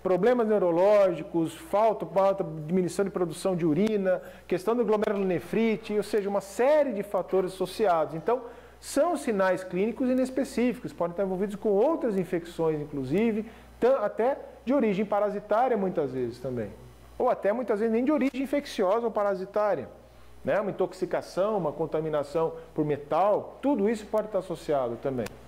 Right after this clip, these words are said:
tá? O que que vai também outro dificultar o diagnóstico clínico?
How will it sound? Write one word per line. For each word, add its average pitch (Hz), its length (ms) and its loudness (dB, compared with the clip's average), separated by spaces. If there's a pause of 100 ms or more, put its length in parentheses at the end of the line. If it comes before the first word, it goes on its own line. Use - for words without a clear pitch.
(160)
tá? 214 260 0 (540)
O 240 100 2
que 302 320 2
que 302 180 -2
vai 226 280 2
também 214 400 2
outro 202 240 0
dificultar 202 600 0
o 185 40 4
diagnóstico 175 500 0
clínico? 151 560 -4